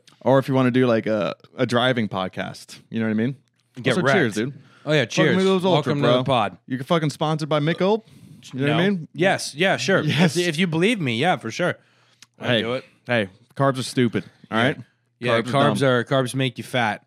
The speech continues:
Speaker 2: and
Speaker 1: Mm-hmm.
Speaker 2: I'm, I'm lean, mean,
Speaker 1: Carbs are
Speaker 2: shredded.
Speaker 1: carbs are R worded. R word.
Speaker 2: Uh, what's that?
Speaker 1: R, R word? I'm not gonna say R word.
Speaker 2: Why?
Speaker 1: 'Cause if, you can't say it, it's R word.
Speaker 2: Yeah, it's a good point.
Speaker 1: Yeah,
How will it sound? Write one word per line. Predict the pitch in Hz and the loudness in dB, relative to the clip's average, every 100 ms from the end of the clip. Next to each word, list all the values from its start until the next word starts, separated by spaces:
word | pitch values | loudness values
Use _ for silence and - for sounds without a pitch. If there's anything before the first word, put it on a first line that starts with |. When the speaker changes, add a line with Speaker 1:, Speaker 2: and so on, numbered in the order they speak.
| - | -12
Speaker 2:
and | 117 131 120 | -8 -4 -4
Speaker 1:
Mm-hmm. | |
Speaker 2:
I'm, | 131 113 110 98 | -4 -4 -8 -10
I'm | 92 117 107 87 | -10 -8 -8 -12
lean, | 104 123 123 | -8 -6 -6
mean, | 117 123 123 120 | -4 -4 -4 -4
Speaker 1:
Carbs | 135 139 151 147 | 0 2 2 2
are | 135 | 0
Speaker 2:
shredded. | 101 117 113 95 | 0 -2 -2 -2
Speaker 1:
carbs | 139 151 160 | 0 0 0
are | 139 104 | 0 0
R | 117 117 | 2 2
worded. | 101 95 92 90 - - | 0 -2 -4 -8 -10 -2
R | 110 | -2
word. | 98 95 - - _ _ - - - | -2 -6 -8 -20 _ _ -20 -20 -18
Speaker 2:
Uh, | 101 | -16
what's | 85 113 - | -12 -10 -6
that? | 110 107 - _ _ | -6 -6 -14 _ _
Speaker 1:
R, | 110 - | -6 -2
R | 107 | 0
word? | 123 165 | 0 0
I'm | - | 0
not | - - | 0 -2
gonna | 101 | -4
say | 101 92 | -6 -6
R | 95 | -6
word. | 95 104 - | -6 -6 -8
Speaker 2:
Why? | 104 123 104 - - _ | -6 -4 -4 -8 -20 _
Speaker 1:
'Cause | 117 107 | -2 0
if, | 113 | -2
you | 107 | -6
can't | 101 120 117 | -2 -2 2
say | 165 | 0
it, | |
it's | - - | -2 -2
R | 165 | -2
word. | 123 98 | 0 -4
Speaker 2:
Yeah, | 123 | -4
it's | 110 101 | -6 -6
a | |
good | 104 | -8
point. | 95 110 104 101 | -6 -6 -6 0
Speaker 1:
Yeah, | 147 151 | 2 2